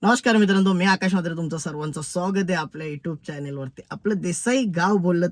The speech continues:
तर या दोन गोष्टीसाठी भरपूर मोठं नामांकित असं गाव आहे. ठाणे जिल्ह्यामध्ये असलेलं आपल्या देसाई गावामध्ये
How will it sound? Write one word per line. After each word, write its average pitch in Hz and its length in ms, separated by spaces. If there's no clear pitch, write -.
तर 170 100
या 156 180
दोन 151 280
गोष्टीसाठी 147 540
भरपूर 131 400
मोठं 139 340
नामांकित 131 500
असं 135 240
गाव 139 240
आहे. 120 100
ठाणे 208 200
जिल्ह्यामध्ये 190 540
असलेलं 185 300
आपल्या 170 200
देसाई 147 460
गावामध्ये 151 560